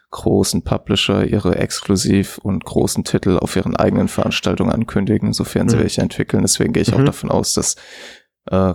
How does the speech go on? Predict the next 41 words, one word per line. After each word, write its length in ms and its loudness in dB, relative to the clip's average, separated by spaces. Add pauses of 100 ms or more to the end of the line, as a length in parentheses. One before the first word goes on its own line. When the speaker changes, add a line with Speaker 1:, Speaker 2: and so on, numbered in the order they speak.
(140)
Speaker 1:
Spoiler 500 0
Alert, 420 0
wir 100 0
haben 140 0
nichts 280 -4
von 280 0
Splinter 400 -2
Cell 300 0
V 220 2
R 220 2
oder 520 0 (100)
Assassin's 400 -2
Creed 180 -2
V 80 0
R 160 4
gesehen, 400 0 (260)
Speaker 2:
Mhm. 380 2
Speaker 1:
dass 180 -2
wir, 200 0
wenn 180 2
wir 120 4
was 160 0
davon 280 0
sehen, 220 0
das 140 -2
zuerst 300 -2
auf 140 -2
einer 120 2
Ubisoft-Veranstaltung 880 0
sehen 240 0
werden 340 -2
und 160 -2
dann 160 0
halt 320 -4
kurz 220 -4
danach 260 -2
irgendwie 300 -4
von 180 -14
Facebook. 380 -2
Speaker 2:
Mhm, 640 4
mhm. 560 0